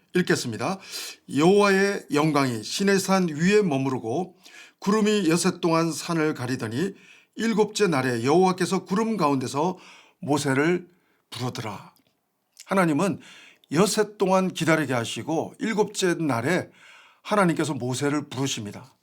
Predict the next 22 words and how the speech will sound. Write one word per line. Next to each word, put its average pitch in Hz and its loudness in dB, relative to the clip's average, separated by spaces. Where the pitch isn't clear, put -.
뿐만 196 2
아니라 139 2
하나님은 170 0
더 208 4
기다리게 170 0
하세요. 107 -8
십팔 220 0
절 214 2
말씀해 160 2
보면 156 0
엿새 220 2
동안 202 2
기다리게 165 0
하신 143 -4
하나님은 127 -4
사십 190 -4
일 220 -4
동안 170 0
또 156 -2
기다리게 135 0
하십니다. 113 -8
사십 156 -4